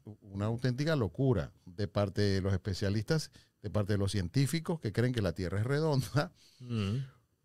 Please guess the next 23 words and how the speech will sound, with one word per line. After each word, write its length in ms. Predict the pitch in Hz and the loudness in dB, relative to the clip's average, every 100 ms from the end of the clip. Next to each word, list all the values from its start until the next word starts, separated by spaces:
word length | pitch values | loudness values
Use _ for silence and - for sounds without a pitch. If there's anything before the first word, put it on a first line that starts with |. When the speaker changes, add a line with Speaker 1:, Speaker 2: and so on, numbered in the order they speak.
| _ | _
Speaker 1:
Y 300 | 107 104 104 - 87 | 0 0 0 -8 -2
tú 100 | 135 | -2
escuchas 380 | 135 214 202 208 | 2 2 4 4
a 60 | |
un 120 | 202 170 | 4 2
científico 680 | 196 175 170 107 92 - - _ _ _ _ | 0 2 0 0 -4 -10 -14 _ _ _ _
de 180 | 107 117 | -2 2
la 120 | 107 | 4
nasa 340 | 147 139 - | 6 4 0
hablando 540 | 69 92 101 120 147 175 | -4 -2 0 2 2 2
de 80 | 127 | 0
por 200 | 104 90 | -2 -2
qué 120 | 131 | 0
la 120 | 151 | 0
Tierra, 360 | 151 147 151 151 | 0 0 0 0
eh, 320 | 127 123 120 - | -2 -2 -6 -10
de 280 | - 113 98 - | -14 -8 -8 -6
que 120 | 104 | -4
la 120 | 87 | -2
Tierra 200 | 85 117 | 2 2
es 40 | 143 | 4
redonda 300 | 156 147 110 | 4 4 2
y, 180 | 101 104 | 0 -4